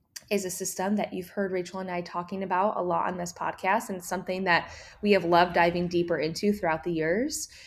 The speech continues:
Rachel and I are just amateurs in the sense that we haven't gotten formal training, but we've done a lot of education over the past years, and of course,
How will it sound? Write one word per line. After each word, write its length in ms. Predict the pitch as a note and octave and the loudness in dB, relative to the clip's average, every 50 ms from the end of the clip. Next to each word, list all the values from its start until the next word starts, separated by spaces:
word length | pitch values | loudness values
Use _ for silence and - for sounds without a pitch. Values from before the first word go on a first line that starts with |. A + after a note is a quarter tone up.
| - - - - | -20 -20 -8 0
Rachel 340 | - G3 F#3+ F#3+ - G#3 G3 | 4 4 4 6 4 2 2
and 140 | G3 F#3+ F3+ | 2 0 0
I 320 | - - F3 F3 F3 F3+ | 2 4 4 4 4 4
are 180 | F3 E3+ E3+ F3+ | 4 4 4 2
just 240 | F3+ B3+ D#4 - - | 4 2 0 0 2
amateurs 460 | - G#3+ A3+ B3 A#3+ - A#3+ G#3 G#3 | 0 2 2 0 -2 0 -2 0 0
in 80 | G#3+ G3 | 0 -4
the 40 | |
sense 280 | G3+ - - F#3 F#3 - | -4 -2 -4 -4 -4 -4
that 80 | F#3+ F3+ | -6 -6
we 80 | F#3+ | -4
haven't 240 | F#3 G3 F3+ F#3+ F#3 | -4 -4 -4 -4 -2
gotten 280 | F3+ F3 E3+ E3+ F3 F3 | 0 0 0 0 -2 -4
formal 300 | - F#3+ F#3 F#3 F3+ F3+ | -4 -4 -2 -2 -4 -6
training, 480 | F3 - F#3 F3 F3 F3 F3 F3 F3 | -6 -6 -6 -4 -2 -2 -2 -2 -2
but 220 | F3 E3+ D#3+ - - - - - - | 0 0 0 -2 -2 -10 -18 -10 -6
we've 140 | G3 G3 F3+ | -6 -4 0
done 300 | F#3+ F3 E3+ E3+ E3+ E3+ - | 0 0 0 0 -2 -6 -4
a 100 | - - | -4 -2
lot 420 | E3+ E3 E3+ F3 F3 F3 F#3 F#3+ - - | -2 0 2 6 6 6 6 4 2 0
of 220 | F3+ F3+ F3 F3 - - | 0 0 0 0 -2 -4
education 800 | E3+ F3 - - - - G3+ G3 F#3+ - G3+ F#3 F#3 F#3 F#3+ F3+ - - | -4 -4 -6 -16 -8 -2 -2 -2 -2 0 -2 -2 -2 -2 -4 -8 -8 -8
over 100 | F3 F3+ | -6 -4
the 100 | F3+ F3 | -4 -4
past 300 | - F3+ E3+ F3 - - | -2 -4 -4 -4 -2 0
years, 280 | F3+ F3 F3 F3 F3 | 2 2 2 2 -2
and 120 | - F3 F3 | -6 -10 -10
of 140 | F3 - | -10 -10
course, 540 | _ - - G4 F#4 C4 G#3+ G#3 - - - | _ -2 0 4 4 4 4 2 -2 -6 -10